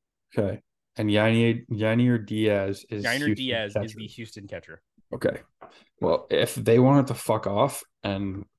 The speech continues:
Speaker 1: not have names that are not super similar but are way too confusing, that'd be sick.
Speaker 2: And they both play for teams that were orange a little bit.
Speaker 1: Yeah. Um.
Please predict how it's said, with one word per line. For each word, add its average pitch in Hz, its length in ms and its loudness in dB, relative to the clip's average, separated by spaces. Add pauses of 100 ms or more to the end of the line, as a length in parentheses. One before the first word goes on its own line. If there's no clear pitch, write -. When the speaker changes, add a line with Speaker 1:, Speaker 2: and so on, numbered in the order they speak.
(160)
Speaker 1:
not 101 420 0
have 117 240 -4
names 117 600 0
that 110 160 2
are 104 160 -4
not 101 380 -2 (180)
super 117 380 -2
similar 123 440 4
but - 260 -4 (180)
are 123 160 -4
way 113 180 -2
too 117 180 -4
confusing, 110 720 2
that'd 90 240 -4
be - 80 -10
sick. - 420 -10 (760)
Speaker 2:
And 147 100 -8
they 151 60 -6
both 127 260 -10
play 139 140 -6
for - 100 -20
teams 120 240 -14
that 120 80 -8
were 120 140 -10
orange 123 420 -12
a 190 160 -12
little 196 180 -12
bit. 254 180 -18 (800)
Speaker 1:
Yeah. 117 200 4 (960)
Um. 101 760 2